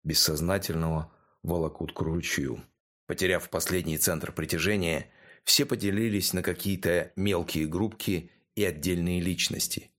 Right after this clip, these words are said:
и каждый сходил с ума отдельно. Саша пытался стать новым центром, но за ним не последовали. Даже Вера покинула и сблизилась с отцом Сергием. Наши мужики – Жирков, Ванька Безбородов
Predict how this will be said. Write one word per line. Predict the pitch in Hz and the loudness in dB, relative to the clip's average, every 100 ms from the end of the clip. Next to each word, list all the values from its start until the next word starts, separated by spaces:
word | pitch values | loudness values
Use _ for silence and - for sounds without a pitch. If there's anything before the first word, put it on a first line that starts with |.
| _ _ - | _ _ -14
и | - | -4
каждый | - 110 87 87 76 _ _ | 0 0 0 -4 -4 _ _
сходил | - - 101 131 127 | 0 2 2 0 0
с | - | 0
ума | 87 90 | 2 2
отдельно. | 78 73 78 - - - _ _ | 0 -2 -4 -4 -10 -14 _ _
Саша | - 127 131 98 | 2 4 4 0
пытался | 90 92 87 82 | 0 0 0 0
стать | - 82 | 0 2
новым | 87 85 82 82 | 2 0 2 2
центром, | 131 120 113 104 95 - _ | 4 2 0 0 -2 -8 _
но | 98 98 | -2 0
за | 101 | 2
ним | 104 101 | 2 2
не | 92 | 0
последовали. | 95 - 92 87 90 87 82 - _ | 0 2 2 2 2 0 -2 -8 _
Даже | 107 120 131 | 0 2 4
Вера | 131 101 85 - - _ | 4 4 0 -6 -16 _
покинула | - 85 90 82 76 | -8 -2 0 0 0
и | 78 98 | -2 -2
сблизилась | 78 92 120 110 107 104 | 0 2 2 4 2 0
с | |
отцом | 78 - 90 | -2 0 0
Сергием. | 90 80 67 71 65 65 - _ _ - | 2 0 0 -2 -4 -8 -14 _ _ -4
Наши | 92 92 - | 0 2 2
мужики – | 80 80 82 120 110 - _ - - | 0 -2 0 -2 -2 -8 _ -18 -2
Жирков, | - 101 90 113 127 - _ - | 2 2 2 0 0 -6 _ -4
Ванька | 85 113 117 101 | 2 2 2 0
Безбородов | 95 90 98 92 90 82 | 0 2 4 4 2 0